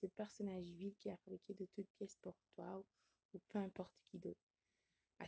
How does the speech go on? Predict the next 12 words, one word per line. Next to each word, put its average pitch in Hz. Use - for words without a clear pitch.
tous 254
les 226
jours, 208
imagine 196
que, 196
<clears throat> -
excuse-moi, 202
euh, 175
que -
tu -
te 202
réveilles, 190